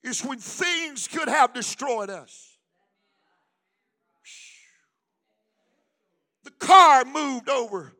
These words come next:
somehow. The event seemed like it would end it differently. But God sent an angel to change the event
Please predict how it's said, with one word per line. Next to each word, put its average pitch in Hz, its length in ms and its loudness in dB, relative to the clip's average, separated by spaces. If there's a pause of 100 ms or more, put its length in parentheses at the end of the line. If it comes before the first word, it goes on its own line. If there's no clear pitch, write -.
somehow. 202 680 -4 (1900)
The 311 80 -12
event 330 800 -2 (880)
seemed 349 540 -4
like 294 240 0 (100)
it 277 160 -10
would 269 140 -8 (100)
end 320 240 -6
it 247 140 -10 (280)
differently. 190 600 -14 (1200)
But - 200 -20
God 262 500 -6 (1000)
sent 269 320 -4
an 254 120 -4
angel 247 520 -8
to 196 120 -16
change 220 520 -12
the 185 140 -14
event - 580 -18